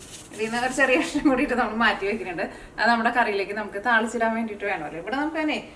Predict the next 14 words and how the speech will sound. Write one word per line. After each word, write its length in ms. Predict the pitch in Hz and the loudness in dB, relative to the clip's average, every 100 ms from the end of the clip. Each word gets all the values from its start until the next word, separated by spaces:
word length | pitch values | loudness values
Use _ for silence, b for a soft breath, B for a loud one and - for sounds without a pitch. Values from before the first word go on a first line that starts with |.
| - - | -18 -4
കുഞ്ഞുള്ളി 440 | 294 285 285 277 339 | 0 0 0 -2 -4
നമുക്ക് 180 | 370 320 320 | -4 -4 -2
അങ്ങനെ 160 | 320 311 - - 240 | 0 -2 -4 -4 -4
അധികം 240 | 233 269 | -2 0
അങ്ങനെ 160 | 359 381 | 0 0
കിട്ടില്ല. 260 | 370 247 240 214 | -2 0 0 2
ചില 100 | 233 285 | 4 6
കടയിലേക്ക് 340 | 359 359 403 370 | 6 6 4 2
ഇരിക്കണുണ്ട്, 540 | 294 247 269 254 233 208 | 2 4 4 4 2 2
പക്ഷെ 160 | 202 233 | 4 4
അതിന് 180 | 226 240 359 | 4 0 0
നമ്മുടെ 200 | 302 320 | 0 2
നാട്ടിലെ 340 | 285 220 233 262 285 | 4 2 4 2 2
ഉള്ളിയുടെ 320 | 269 254 254 | -4 -2 -2